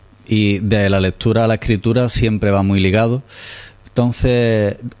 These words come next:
la, mi tipo de escritura siempre ha sido con un tono poético o musical, y en los últimos años, últimos años ya estamos hablando del dos mil catorce para acá.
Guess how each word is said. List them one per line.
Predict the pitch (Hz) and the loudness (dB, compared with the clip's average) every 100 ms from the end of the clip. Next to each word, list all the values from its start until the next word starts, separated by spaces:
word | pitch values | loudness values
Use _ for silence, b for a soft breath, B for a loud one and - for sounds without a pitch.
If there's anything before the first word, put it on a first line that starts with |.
| - - - - | -20 -20 -20 -6
la, | 123 120 113 113 110 113 | 0 2 2 2 2 0
mi | 113 104 | 0 0
tipo | 131 139 | 0 0
de | 135 | -2
escritura | 131 135 113 139 143 | 0 -2 0 0 0
siempre | 131 117 | -2 -2
ha | 110 | -4
sido | - 113 | -2 -2
con | 110 | 0
un | 107 104 | 0 0
tono | 110 104 | 0 0
poético | 95 92 107 117 110 110 101 107 104 | 0 2 2 2 0 -2 0 0 0
o | 104 113 | 0 0
musical, | 107 104 104 117 120 135 B B B B B | 0 0 -2 0 -2 -4 B B B B B
y | 131 | -2
en | 113 | 0
los | 101 | 2
últimos | 113 127 123 123 | 2 0 0 2
años, | 131 143 143 | 2 0 -2
últimos | 110 101 107 107 | -4 -2 0 0
años | 110 110 | 2 2
ya | 107 | 0
estamos | 113 107 | 0 0
hablando | 104 110 117 127 139 | 2 0 0 -2 -2
del | 120 104 95 | -2 -2 0
dos | 95 | 0
mil | 104 | 0
catorce | 107 101 107 - | -2 -2 -4 -2
para | 107 101 | -2 -2
acá. | 101 135 | -2 -4